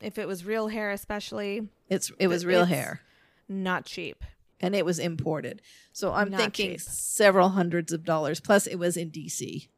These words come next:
Speaker 1: Yeah.
Speaker 2: So I'm, I'm thinking this is really, really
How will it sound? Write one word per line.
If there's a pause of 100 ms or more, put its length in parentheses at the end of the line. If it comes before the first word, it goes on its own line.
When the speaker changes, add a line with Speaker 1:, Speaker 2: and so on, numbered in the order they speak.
(260)
Speaker 1:
Yeah. (220)
Speaker 2:
So
I'm, (160)
I'm
thinking
this
is
really,
really